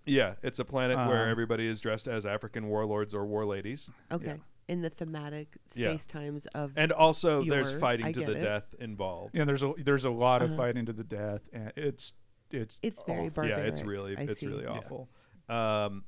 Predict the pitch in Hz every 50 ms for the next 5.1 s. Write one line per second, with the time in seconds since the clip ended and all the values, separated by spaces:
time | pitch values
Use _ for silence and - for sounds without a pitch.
0 | - - 120 127 127 131 139 135 - - 143 151 165 - - - 160 143 135 123
1 | - - - - 143 123 120 117 113 - - 127 131 120 110 104 104 107 107 107
2 | 107 107 101 - - 117 107 - 117 107 - - - 117 110 107 104 104 98 107
3 | 104 104 101 101 98 92 - - 107 110 120 123 139 135 123 110 98 - 120 113
4 | 107 107 104 - - 101 98 98 101 - - - 110 110 107 92 98 104 104 98
5 | - -